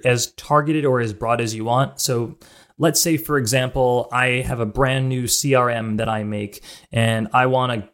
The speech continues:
you know, I wanna get written up in blogs that have covered other C R Ms like Salesforce or HubSpot C R M or something like that. Um, the plat-, our platform can find blog articles doing write-ups or reviews of these products or other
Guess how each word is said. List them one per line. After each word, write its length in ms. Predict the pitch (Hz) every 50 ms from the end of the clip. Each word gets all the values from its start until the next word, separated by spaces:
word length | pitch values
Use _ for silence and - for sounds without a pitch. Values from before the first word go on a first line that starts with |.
| _ _
you 100 | - 127
know, 180 | 120 117 113 113
I 160 | - 120 127
wanna 220 | 127 131 127 127
get 220 | 120 127 123 113 107
written 260 | 113 127 127 123 131
up 160 | 123 117 -
in 220 | 127 120 117 110 101
blogs 480 | 110 117 117 117 113 117 117 117 110
that 140 | - 117 110
have 180 | 123 120 101 -
covered 600 | - - 123 117 110 117 113 113 113 110 110 - - - - _ _ _ -
other 240 | 127 127 127 120 117
C 220 | - - 123 117
R 200 | 120 117 113 113
Ms 200 | 117 120 107 110
like 280 | 120 117 117 113 - _ _ _ _ _
Salesforce 760 | - - - 135 131 127 120 - - - 123 123 117 107 - 120
or 100 | 117 110
HubSpot 460 | - 143 127 117 - - 123 117 -
C 180 | - - 120
R 60 | 117 117
M 100 | 113 113
or 40 |
something 240 | 107 - 123 117 113
like 200 | 117 113 107 -
that. 340 | - 107 107 113 - - - - - _ _ _ 113
Um, 380 | 110 113 110 110 107 110 104
the 80 | - 104
plat-, 340 | - 143 131 123 - - -
our 80 | - 110
platform 400 | - 120 113 113 - 131 123 120
can 300 | - - 120 117 110 101
find 520 | - - 135 127 123 123 127 123 120 104
blog 220 | - 120 117 120
articles 600 | 120 123 120 117 110 - 117 117 117 117 113 104 107 - _ _ _ _ -
doing 260 | 107 123 123 117 113
write-ups 380 | 117 120 120 120 113 - - 123
or 40 |
reviews 360 | 120 113 107 110 113 113 104 113
of 100 | 107 107
these 140 | 113 110
products 680 | - - - 110 113 113 113 120 120 - - - - - - - -
or 340 | 127 127 127 127 127 - 117
other 600 | 120 117 117 117 117 117 113 113 113 - -